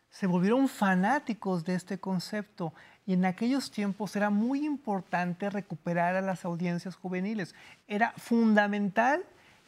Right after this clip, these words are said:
que las jovencitas, los jovencitos voltearan a los medios públicos, voltearan a Canal once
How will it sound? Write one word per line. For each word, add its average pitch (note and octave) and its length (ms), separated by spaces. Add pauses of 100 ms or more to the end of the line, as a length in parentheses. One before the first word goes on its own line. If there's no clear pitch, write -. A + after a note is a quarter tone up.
que D3+ 260 (380)
las D3+ 180
jovencitas, F3+ 680 (120)
los D3+ 240
jovencitos F#3 640 (340)
voltearan E3 560
a B3+ 60
los A3+ 140
medios A3 280
públicos, G#3 500 (140)
voltearan A3 580
a A3 60
Canal G#3+ 360
once A3+ 400